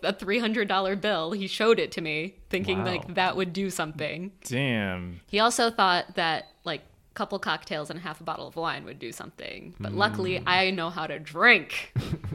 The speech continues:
Speaker 3: Jeez.
Speaker 1: Oh, and that veal was amazing. And I got dessert.
Speaker 2: Homophobe
Speaker 1: Oh.
Speaker 2: trying to get laid.
Speaker 1: Yeah, it was amazing.
Speaker 3: Th-, that's actually true for a lot of, um, a lot of, like,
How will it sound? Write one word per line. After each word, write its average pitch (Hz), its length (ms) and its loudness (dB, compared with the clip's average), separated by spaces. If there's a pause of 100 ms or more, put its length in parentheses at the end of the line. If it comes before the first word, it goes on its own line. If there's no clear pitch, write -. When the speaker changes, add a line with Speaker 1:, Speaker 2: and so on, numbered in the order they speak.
(260)
Speaker 3:
Jeez. 202 340 -8
Speaker 1:
Oh, 226 300 8
and 208 120 0
that 190 160 0
veal 233 340 6
was 220 140 2
amazing. 180 760 2
And - 80 -14
I - 80 -8
got - 200 -10
dessert. 226 680 4
Speaker 2:
Homophobe 190 340 2
Speaker 1:
Oh. 127 220 6
Speaker 2:
trying 113 200 -2
to 120 60 -2
get 120 140 -4
laid. 98 460 -6
Speaker 1:
Yeah, 320 440 8
it 269 40 6
was 262 100 4
amazing. 247 840 4
Speaker 3:
Th-, 180 120 2
that's 240 220 6
actually 277 400 6
true 190 400 4
for 147 220 2
a 127 40 6
lot 131 280 8
of, 127 200 4
um, 104 560 -2 (480)
a 117 120 -8
lot 120 240 2
of, 101 260 -6
like, 98 240 -4